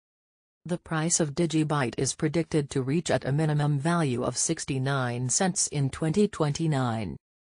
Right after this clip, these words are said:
The Digibyte price could reach a maximum value of eighty-four cents, with the average trading price of seventy-one cents throughout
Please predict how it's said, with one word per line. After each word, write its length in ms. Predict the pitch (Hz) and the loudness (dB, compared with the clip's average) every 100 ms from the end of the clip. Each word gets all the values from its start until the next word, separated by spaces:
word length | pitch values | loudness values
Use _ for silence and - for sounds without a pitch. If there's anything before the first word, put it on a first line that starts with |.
| _ | _
The 120 | 156 165 | 0 2
Digibyte 680 | 175 160 156 151 143 139 - | 2 2 2 2 0 -2 -4
price 420 | 202 175 123 - | -2 0 0 0
could 240 | 165 151 | -2 -2
reach 200 | 147 151 | -2 0
a 80 | - | 0
maximum 600 | 147 160 - 160 147 147 | 2 0 0 0 2 2
value 460 | 139 175 170 123 123 | 2 2 2 0 0
of 100 | 127 | -2
eighty-four 760 | - 139 - 143 - 131 117 | -2 -4 -2 -4 -2 -2 0
cents, 380 | 113 - 165 - | 0 2 2 0
with 140 | 156 147 | -2 -2
the 160 | 143 | -2
average 560 | - 139 135 117 - - | 0 -2 0 -2 -4 -6
trading 360 | - 160 143 135 | 0 2 2 -2
price 420 | - 196 135 - | -2 0 0 0
of 120 | 123 | 0
seventy-one 840 | - 170 165 190 170 151 143 139 | 0 2 2 2 0 -2 -2 0
cents 400 | 139 - 151 - - | 2 2 2 0 -2
throughout 460 | 165 156 147 151 | 0 2 2 -2